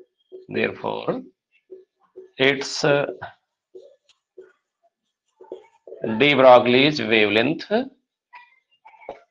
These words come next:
जो कि lambda equal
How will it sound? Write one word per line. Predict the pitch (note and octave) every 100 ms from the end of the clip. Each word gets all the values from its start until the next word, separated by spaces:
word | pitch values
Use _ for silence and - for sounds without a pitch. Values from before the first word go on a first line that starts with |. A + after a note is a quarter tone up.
| _ _ _ _ _ _ _ _ _ G#5 G#5+ _ _ C6 _ _ F#4 _ _ _ _ _ _ -
जो | B2 B2
कि | B2+ B2
lambda | B2 B2+ C3+ E3
equal | D#3+ C#3+ C#3